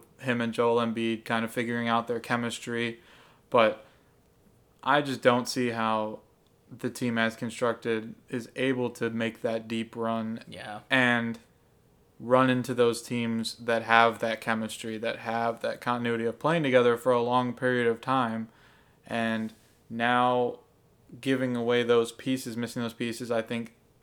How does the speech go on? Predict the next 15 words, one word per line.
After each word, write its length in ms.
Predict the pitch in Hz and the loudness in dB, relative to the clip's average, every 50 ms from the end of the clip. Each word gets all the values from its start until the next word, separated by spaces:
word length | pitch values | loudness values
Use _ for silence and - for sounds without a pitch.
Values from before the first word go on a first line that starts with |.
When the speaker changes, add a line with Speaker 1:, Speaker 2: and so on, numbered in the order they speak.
| _ _ _ _ _ | _ _ _ _ _
Speaker 1:
the 160 | - 131 127 | -6 -4 -4
Sixers 560 | 127 - - 131 123 - - 131 123 120 117 - | -4 -2 -2 -2 -2 0 0 2 2 2 0 0
are 240 | - 143 160 165 | 2 4 4 4
missing 460 | 151 131 123 123 - 127 120 120 123 120 | 4 2 0 -2 -2 -4 -6 -6 -6 -8
some 300 | - - 127 120 117 117 | -8 -6 -6 -6 -6 -6
important, 640 | 127 120 117 - - 135 127 123 123 123 123 - | -8 -8 -8 -2 0 0 0 0 -2 -6 -8 -8
like, 220 | 131 120 117 113 - | -8 -8 -8 -6 -4
wing 240 | 123 135 139 135 123 | -2 -2 0 0 -2
defenders 640 | 120 117 - 123 120 117 117 120 117 117 113 - | -2 -2 -2 -2 -2 -2 -2 -2 -4 -4 -4 -6
and 120 | 123 123 | -6 -2
other 200 | 127 131 131 131 | 0 0 2 2
guard 280 | 123 117 127 127 127 120 | 2 4 6 6 6 6
defenders 460 | 120 117 123 123 117 117 113 117 113 | 2 -2 -4 -4 -4 -2 -4 -6 -8
because 300 | 113 - - 123 120 113 | -8 -6 -4 -4 -4 -4
Harden 400 | 120 117 117 117 120 120 117 117 | -2 0 0 0 0 -4 -6 -10